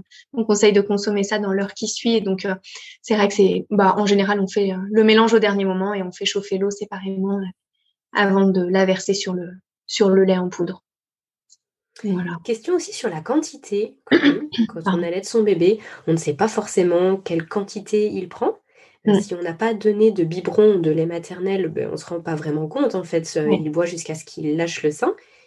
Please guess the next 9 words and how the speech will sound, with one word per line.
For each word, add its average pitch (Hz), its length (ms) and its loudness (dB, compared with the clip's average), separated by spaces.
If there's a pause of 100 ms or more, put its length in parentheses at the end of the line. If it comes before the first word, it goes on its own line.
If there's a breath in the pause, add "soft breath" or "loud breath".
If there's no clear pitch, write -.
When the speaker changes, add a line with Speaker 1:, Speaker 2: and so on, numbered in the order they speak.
(100)
Speaker 2:
Quand 220 260 -2
on 220 100 4
introduit 214 560 2
un 208 100 4
biberon 175 400 -2
de 202 100 0
lait 165 180 0
en 156 120 0
poudre, 196 440 0